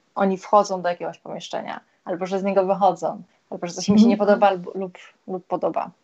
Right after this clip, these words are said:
Speaker 2: Dokładnie tak. Można powiedzieć, że tak naprawdę, żeby być tancerzem, trzeba zarówno mieć, e, twardą skórę, ale zarazem bardzo elastyczną po części. <laughs>
Speaker 1: Tak, no,
Speaker 2: Dokładnie.
Speaker 1: oczywiście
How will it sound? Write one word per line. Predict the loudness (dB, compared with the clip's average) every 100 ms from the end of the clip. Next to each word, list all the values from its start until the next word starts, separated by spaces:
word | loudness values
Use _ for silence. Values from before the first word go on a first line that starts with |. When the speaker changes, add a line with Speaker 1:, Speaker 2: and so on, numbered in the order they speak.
| _ _ _ _ _ _ _ _ -2
Speaker 2:
Dokładnie | 2 6 6 6
tak. | 6 6
Można | 4 2
powiedzieć, | 0 0 2 2
że | 0
tak | -2
naprawdę, | -4 0 0 2 0 -2 -18 -20 _ -2
żeby | 2 4 4
być | 4 2 4
tancerzem, | 2 4 2 4 2
trzeba | 4 0
zarówno | 2 0 2 4
mieć, | 4 2 -2 -2
e, | 0 -2
twardą | 2 2 2 0
skórę, | -2 0 4 4 4
ale | 2 2
zarazem | 0 0 0
bardzo | 0 -2 -4 -2
elastyczną | 0 0 -2 -2 0 0 -2 -4 -8 -16 -8 -2
po | 0
części. | 2 2 2 4 4 6 6 6 6 2
<laughs> | -2 _ _ -14
Speaker 1:
Tak, | -10 -8 -2
no, | -2
Speaker 2:
Dokładnie. | 0 -2 -2 -6
Speaker 1:
oczywiście | -14 -14 -8 -8